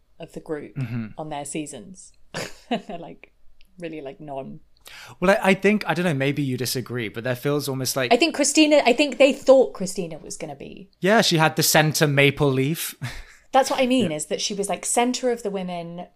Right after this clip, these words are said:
Speaker 1: Her introduction was very much around, like, her bringing a supporting character on in,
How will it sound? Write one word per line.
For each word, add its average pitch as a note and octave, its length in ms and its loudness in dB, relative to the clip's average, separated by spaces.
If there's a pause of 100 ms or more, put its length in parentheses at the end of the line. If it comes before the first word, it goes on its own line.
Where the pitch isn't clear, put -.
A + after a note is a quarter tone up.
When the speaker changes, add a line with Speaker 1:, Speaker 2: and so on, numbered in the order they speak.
Speaker 1:
Her F#3+ 440 -6
introduction G#3 1000 -8
was E3+ 180 -12
very F3 440 -4
much - 460 -14 (240)
around, E3 340 -10
like, - 200 -16 (180)
her D#3+ 500 -6
bringing E3 320 -8
a D#3+ 60 -14
supporting A3+ 500 -6
character G#3+ 400 -10
on G#3+ 200 -10
in, D#3 220 -12